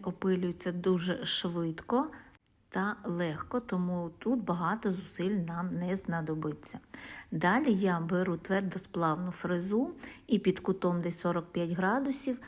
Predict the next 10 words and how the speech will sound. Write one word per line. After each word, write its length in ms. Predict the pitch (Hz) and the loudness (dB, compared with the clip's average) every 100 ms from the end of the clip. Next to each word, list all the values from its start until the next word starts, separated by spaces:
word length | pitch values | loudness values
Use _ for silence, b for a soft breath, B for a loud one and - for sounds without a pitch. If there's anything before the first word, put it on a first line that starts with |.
| B - | B 0
вивожу 640 | 180 160 180 226 220 - - | 2 2 4 4 4 2 -6
фінішну 680 | - - 196 190 170 165 156 | -10 0 2 4 2 0 -4
товщину, 640 | 156 156 - 180 180 233 - | -2 -2 -2 -2 0 0 0
яка 500 | 190 180 - 202 262 | 0 0 0 0 2
нам 340 | 175 175 165 185 | 2 0 0 -2
потрібна. 640 | 185 170 - 147 - 147 131 - - - - _ B B B - | -4 -4 -4 -4 -4 -4 -4 -10 -20 -20 -20 _ B B B -2
Проходжу 500 | 196 196 190 170 160 | 0 2 2 2 0
по 100 | 180 | -2
кожному 560 | 165 170 156 156 156 160 | -2 -2 -2 0 -2 -2
пальчику. 680 | 185 226 330 - 302 294 | 2 2 2 -2 -2 -2